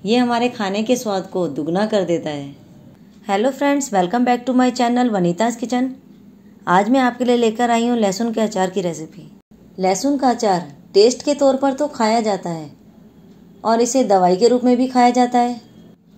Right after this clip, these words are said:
आज मैं आपको लहसुन के अचार बनाने का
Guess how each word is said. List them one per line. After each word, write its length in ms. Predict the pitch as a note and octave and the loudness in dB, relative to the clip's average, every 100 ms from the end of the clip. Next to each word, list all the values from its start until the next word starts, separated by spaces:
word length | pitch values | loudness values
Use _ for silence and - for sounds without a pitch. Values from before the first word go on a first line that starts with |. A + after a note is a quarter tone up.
| - - - - | -20 -20 -20 -10
आज 280 | G3+ B3 C4+ | -4 -2 0
मैं 140 | D#4 | 2
आपको 300 | C#4+ C4+ C#4 | 2 0 2
लहसुन 420 | C4 G#3 G#3 C4 C4 | 2 2 0 2 2
के 80 | |
अचार 280 | B3 B3 A3 | 2 2 0
बनाने 360 | G#3 G#3 G3 F#3+ | 0 0 0 -2
का 220 | F#3 F#3 | -2 -4